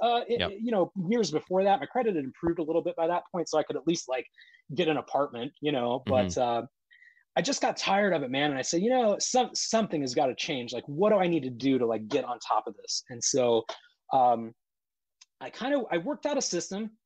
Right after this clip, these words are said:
Speaker 1: again, like most things in my life, mostly through trial and error. I worked out a system where I have a bill calendar now, and, and
Speaker 2: Mm.
Speaker 1: I've kept it up for almost a decade. What I did was I just used Google Calendar. I created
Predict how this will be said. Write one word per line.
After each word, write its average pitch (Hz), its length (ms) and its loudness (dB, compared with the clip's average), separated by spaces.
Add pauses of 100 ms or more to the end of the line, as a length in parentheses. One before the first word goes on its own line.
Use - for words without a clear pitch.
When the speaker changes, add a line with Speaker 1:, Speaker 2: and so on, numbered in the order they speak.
(100)
Speaker 1:
again, 202 480 -2
like 160 240 0
most 185 200 -2
things 190 180 -4
in 160 60 -2
my 147 80 0
life, 131 260 2
mostly 156 280 -2
through 170 140 -10
trial 147 280 -2
and 156 80 -2
error. 120 200 -6 (640)
I 165 40 2
worked 190 160 0
out 262 100 4
a 240 40 4
system 196 400 0
where 151 360 4
I 135 40 2
have 180 140 2
a 160 60 2
bill 170 280 2
calendar 123 440 -6
now, 104 280 -10 (180)
and, 131 220 -4 (100)
and 135 200 0
Speaker 2:
Mm. 120 140 0
Speaker 1:
I've 123 160 0 (180)
kept 214 200 -2
it 247 80 6
up 240 180 2
for 156 100 0
almost 196 280 0
a 156 80 -4
decade. 139 400 -4
What 151 120 -2
I 175 80 0
did 180 180 0
was 160 140 -2
I 131 80 0
just 127 180 -4
used 135 260 -2
Google 147 260 2
Calendar. 208 460 0 (400)
I 160 60 2
created 180 560 2